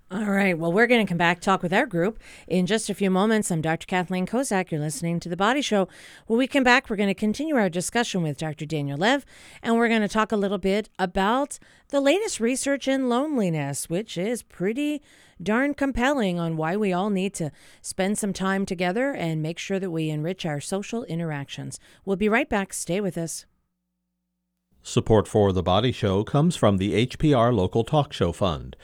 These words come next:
Speaker 2: whose contributors help Hawaii Public Radio sustain and grow its locally produced talk shows. Mahalo to contributor Anchor Systems Hawaii.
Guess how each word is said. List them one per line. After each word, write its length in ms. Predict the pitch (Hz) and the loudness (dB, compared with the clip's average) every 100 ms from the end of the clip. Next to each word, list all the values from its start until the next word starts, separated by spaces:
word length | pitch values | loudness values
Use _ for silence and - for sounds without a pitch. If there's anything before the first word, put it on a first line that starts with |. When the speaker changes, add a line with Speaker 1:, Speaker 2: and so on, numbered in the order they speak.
| - | -2
Speaker 2:
whose 180 | 135 107 | 2 2
contributors 760 | - 85 110 117 98 87 104 | 0 -2 0 0 0 -2 -2
help 240 | - 135 143 | 0 -2 0
Hawaii 380 | 123 110 101 107 | 0 2 0 0
Public 360 | 113 104 101 | 0 0 0
Radio 440 | 101 101 95 98 - | 2 2 2 2 0
sustain 560 | 123 - 127 147 156 | -2 -2 2 2 4
and 200 | 127 139 | 2 2
grow 360 | - 143 110 87 | 4 4 6 2
its 200 | 92 - | -2 -2
locally 360 | 98 - 123 | -2 0 -2
produced 600 | 131 143 107 92 - - | 0 0 0 -2 -4 -14
talk 280 | - 95 76 | -4 -2 -2
shows. 540 | - 85 71 - - - - - - | -6 -6 -6 -10 -18 -20 -20 -14 -4
Mahalo 440 | 98 95 92 127 | 2 4 4 0
to 120 | - | -2
contributor 800 | - 98 - 139 123 101 104 - - | -2 -4 0 0 2 0 0 0 -2
Anchor 320 | 131 156 156 | -2 0 -2
Systems 580 | - 107 - 110 127 - | 0 -2 -2 -4 -4 -4
Hawaii. 540 | 147 135 107 - 58 | 0 2 2 0 -10